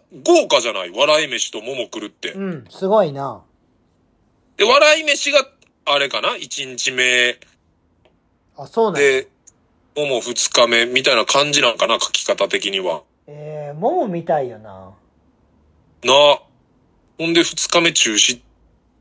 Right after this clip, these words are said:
Speaker 1: てなかなかよね。
Speaker 2: え、えぐい。
Speaker 1: でも、なかなかの、どうやったってことじゃない？これ。
Speaker 2: いや、多分そうちゃう。だって、お祭りなんか、めちゃくちゃ久々やろ。
Speaker 1: うん。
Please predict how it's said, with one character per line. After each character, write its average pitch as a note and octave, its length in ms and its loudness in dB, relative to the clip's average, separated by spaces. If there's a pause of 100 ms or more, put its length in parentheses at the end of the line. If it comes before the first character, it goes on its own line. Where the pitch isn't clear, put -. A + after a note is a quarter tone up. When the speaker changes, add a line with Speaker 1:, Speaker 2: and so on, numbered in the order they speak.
(200)
Speaker 1:
て - 120 -2
な B2 180 2
か D3 160 0
な C#3+ 160 0
か C#3+ 120 2
よ F2 120 -2
ね。 E2 120 -14
Speaker 2:
え、 - 20 -14
え - 40 -16
ぐ E3 100 -12
い。 E3+ 40 -8
Speaker 1:
で - 60 -4
も、 F3 80 -6
な E3+ 160 0
か B3 160 0
な A#3+ 160 2
か C4 120 2
の、 G#3 140 -6 (720)
ど E3+ 200 6
う E3 40 4
や B2+ 80 4
っ - 100 -8
た - 140 -4
っ - 60 -20
て G#2+ 100 -12
こ B2 100 -8
と A2+ 80 -4
じ F#2+ 80 -6
ゃ F2 60 -12
な E2 100 -8
い？ - 80 -4
こ F#2+ 120 -6
れ。 E2+ 200 -2 (360)
Speaker 2:
い F#3+ 40 -2
や、 F#3+ 100 -2
多 A3 180 2
分 D3+ 220 -8
そ B3 280 0
う - 100 -6
ち - 80 -16
ゃ G#2+ 140 -12
う。 B2+ 40 -18
だ F3 120 -2
っ E3+ 120 -12
て、 B2+ 340 -14 (140)
お E3 100 -12
祭 B3 720 0
り C4+ 40 -2
な A#3 140 0
ん D#3+ 120 -8
か、 A#2+ 540 -6 (360)
め D3 180 -10
ち G3+ 80 2
ゃ G3+ 60 6
く G3 100 -2
ち G#3+ 60 2
ゃ - 20 0
久 C4 200 4
々 C4 200 4
や E3 120 6
ろ。 - 120 -14 (1300)
Speaker 1:
う A#2+ 60 -4
ん。 A2 600 0